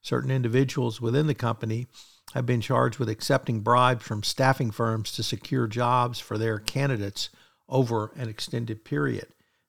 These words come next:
This, these allegations came to light from a whistleblower, and, um, the investigation concluded that with, uh, Tata placing its head of recruitment on leave, terminating four officials,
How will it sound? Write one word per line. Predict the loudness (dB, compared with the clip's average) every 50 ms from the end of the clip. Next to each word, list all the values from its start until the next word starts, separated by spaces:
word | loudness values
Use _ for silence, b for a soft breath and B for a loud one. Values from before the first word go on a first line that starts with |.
| _ -20
This, | -10 -6 -4 -2 -2 -2 -2 -2 -2 -2 -4
these | -2 2 2 4 4 4 4
allegations | 4 4 4 2 2 0 0 0 0 -2 -4 -6 -6
came | -8 -8 -6 -4 -4 -4 -4
to | -6 -8
light | -6 -4 -2 -2 -2 -2 -6 -8
from | -8 -6 -4 -4 -4
a | -2
whistleblower, | -2 0 0 0 0 2 2 4 4 4 4 2 0 -2 B B B B B B B B B B B B B
and, | -8 -4 -2 0 2 2 2 2 0 0 -2 -2 -4
um, | -4 -6 -4 -4 -6 -6 -6 -6 -8 -8 -8 -10 -10 -12 -16 _ _ _ _ _ _ _ _ _ _ _ _ _
the | -6 -4
investigation | 0 2 2 2 2 0 -2 0 0 2 2 2 2 0 0 -2 -2
concluded | -2 -2 -4 -4 -4 -2 -2 0 0 2 0 0 0 0
that | 0 0 0 0 -2 -4 -8 b b b b b b _
with, | 0 0 2 0 0 0
uh, | 0 2 2 0 -2 -4 -4
Tata | -4 -4 -2 -2 -2 -2 -2
placing | 0 0 0 2 2 2 0 0
its | -2 -2 -2 -2
head | -2 0 0
of | 0 -2
recruitment | -4 -6 -6 -2 -2 -2 -2 -2 -4 -2 -2
on | -2 -2
leave, | 0 2 2 4 4 4 2 0
terminating | -2 -2 -2 0 -2 -2 -2 -4 -6 -8
four | -6 -4 -2 -2 -2
officials, | 0 2 2 2 4 4 4 4 4 2 -2